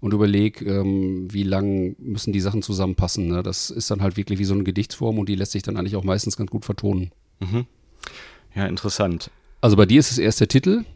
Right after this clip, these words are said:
Speaker 1: und dann setzt du dich mit dem Titel ans Klavier, an Gitarre oder wie machst du das?
Speaker 2: Genau.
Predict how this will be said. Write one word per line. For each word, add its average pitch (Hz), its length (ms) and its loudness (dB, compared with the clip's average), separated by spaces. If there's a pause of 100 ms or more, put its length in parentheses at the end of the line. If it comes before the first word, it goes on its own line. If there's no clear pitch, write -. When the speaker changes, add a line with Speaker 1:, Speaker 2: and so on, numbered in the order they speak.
(220)
Speaker 1:
und 113 100 4
dann 110 120 4
setzt 107 180 2
du 117 40 2
dich 104 120 -2
mit 101 120 0
dem 104 80 2
Titel 127 240 0
ans 104 440 0
Klavier, 110 420 2
an 104 200 0
Gitarre 107 560 0
oder 104 580 4 (340)
wie 104 100 -2
machst 92 220 0
du - 20 -2
das? - 240 -2 (340)
Speaker 2:
Genau. 101 400 -2